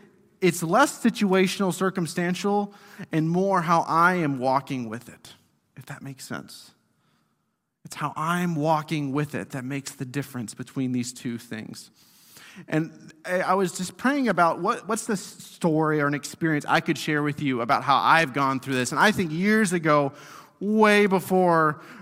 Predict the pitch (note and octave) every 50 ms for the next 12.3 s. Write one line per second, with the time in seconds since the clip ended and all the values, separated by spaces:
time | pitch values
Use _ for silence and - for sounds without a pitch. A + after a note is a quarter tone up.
0 | - - G#2+ D#3+ D#3+ D#3 D#3 C#3 - - - E3 D#3+ D#3 D3+ C#3 D3 C3+ - D3+
1 | B2+ C#3 C#3 C3+ - - D#3+ D3 - - C#3+ C3 C#3+ A#2 C#3 C#3 C#3 C3+ C3 B2
2 | A#2+ C3+ B2+ B2 A#2 A2+ A2+ - A#2+ A#2+ A#2+ C3 C#3+ D#3 D3+ D3+ C#3 B2 - -
3 | B2+ B2 A#2+ A#2+ B2+ C3 C3 B2 B2 B2 B2+ - - - - - G#3 F#3+ - -
4 | E3 F3+ E3 F3+ F3+ F3+ G#3+ A3 A3 G#3+ - - - - - _ - - - E3
5 | E3 F3 E3+ D3+ F3 D#3+ - - - A3 G#3 G#3 G3+ G3+ G3 G3 F3+ D#3 - -
6 | D#3 D3+ D#3 E3 E3 D#3+ F3 F3 E3 - - - - - - - _ _ _ _
7 | _ _ - - E3+ - - - - A#3 F3+ - - - - C#3+ - _ _ _
8 | _ _ _ _ _ _ _ _ _ _ _ - - C3 C3 - - - G3 G#3
9 | G3+ - - G3 G#3 G3 G3+ G#3 G#3 G#3 F3 E3+ - - - - - - - -
10 | - - D3 C#3 C#3 - - F#3 F3+ F3+ F#3 F#3 F3+ F3+ F3 E3 F3 - F3+ F3+
11 | F3+ F3 E3+ F3 - - - D3 D3 C#3+ C#3+ C#3 C#3+ D#3 F#3 F#3+ F#3+ F#3 F#3+ G#3
12 | F#3 F#3 F3+ F3+ D#3+